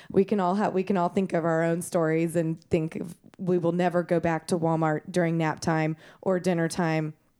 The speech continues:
or after breakfast <laughs> or, <laughs> or, you know, with all of our brood,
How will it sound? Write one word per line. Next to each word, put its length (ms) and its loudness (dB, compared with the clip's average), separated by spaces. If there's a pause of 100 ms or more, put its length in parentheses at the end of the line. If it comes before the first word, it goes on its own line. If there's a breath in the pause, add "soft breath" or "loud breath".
(140)
or 160 2
after 280 0
breakfast 640 0
<laughs> 100 2
or, 280 2 (320)
<laughs> 400 0
or, 220 2
you 240 0
know, 180 2
with 160 0
all 220 2
of 80 0
our 100 2
brood, 460 0